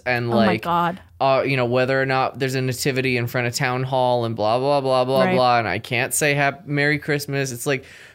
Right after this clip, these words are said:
Speaker 1: no one's telling you you can't say, anyway, I can go off, but this is a positivity podcast.
Speaker 2: Yes. You can talk about politics on your politics podcast.
Speaker 1: Yes. Um, coming soon. But
Speaker 2: <laughs>
Speaker 1: that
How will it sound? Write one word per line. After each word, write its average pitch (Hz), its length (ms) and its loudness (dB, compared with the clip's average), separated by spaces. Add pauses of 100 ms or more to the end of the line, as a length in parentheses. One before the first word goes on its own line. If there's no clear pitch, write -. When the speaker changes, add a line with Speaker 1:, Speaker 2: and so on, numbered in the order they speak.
Speaker 1:
no 214 200 2
one's 480 320 0
telling 269 420 0
you 269 80 0
you 226 220 0
can't 226 400 0
say, 208 240 0
anyway, 113 420 2
I 160 140 0
can 214 200 -4
go 139 500 2
off, - 360 -2 (100)
but 151 140 -4
this 226 180 0
is 220 100 -2
a - 40 -2
positivity 131 600 0
podcast. 80 260 -4
Speaker 2:
Yes. - 440 -6
You 233 160 2
can 269 80 2
talk 285 140 0
about 254 200 0
politics 214 500 0
on 190 100 0
your 180 100 -2
politics - 440 -8
podcast. 143 120 -6
Speaker 1:
Yes. - 440 -4
Um, 123 600 0
coming 127 280 -4
soon. 82 440 -8
But 135 460 0 (400)
Speaker 2:
<laughs> - 360 -20
Speaker 1:
that 165 760 0